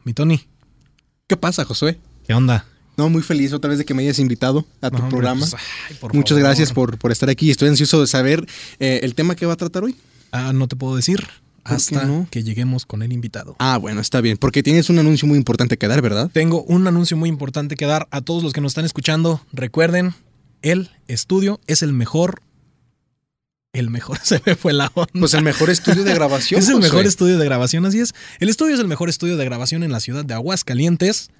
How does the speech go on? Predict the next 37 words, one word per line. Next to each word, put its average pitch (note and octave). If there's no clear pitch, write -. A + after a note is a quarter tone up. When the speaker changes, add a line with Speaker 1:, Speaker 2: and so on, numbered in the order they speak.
Speaker 1:
¿Está -
ubicado D#3+
dónde, F#3+
mi F#3+
querido G3
Tony? G3
Speaker 2:
Eh, D#3
aquí D#3
en F#3
la E3+
calle E3+
Laureles, F#3+
número E3+
seiscientos D3
dos. D#3+
Si -
tú D4+
has C4+
venido F3+
a -
la C#3+
Feria E3
de D3
San C3+
Marcos, C#3
que -
obviamente C#3+
has B2
venido, A#2+
eh, B2
¿sabes F#3+
dónde D#3+
está D3
el C3
Foro C#3+
del C3
Lago? B2